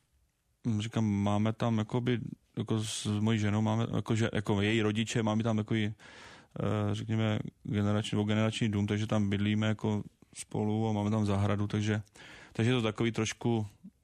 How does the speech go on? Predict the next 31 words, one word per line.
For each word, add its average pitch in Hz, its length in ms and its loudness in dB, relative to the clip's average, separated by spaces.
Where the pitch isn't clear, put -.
jiný, 107 280 2
no. 92 200 0
Kdybych 110 200 0
tam 110 140 0
bydlel 110 200 2
asi 117 180 -2
v - 40 -16
paneláku 107 580 0
a 113 60 2
někde 107 220 2
prostě 107 240 -4
musel 110 320 0
dojíždět 107 320 0
metrem, 107 400 0
tak 107 180 -2
je 107 60 -2
to - 140 -4
horší, 104 360 0
že 107 220 0
vlastně 110 220 -2
člověk 107 220 -4
pořád 110 260 0
někde 107 200 2
mezi 110 200 0
těma 110 200 0
lidma 110 300 0
pendluje, 113 640 0
je 113 60 -2
to 113 140 -2
trošku 113 260 -2
horší. 104 260 0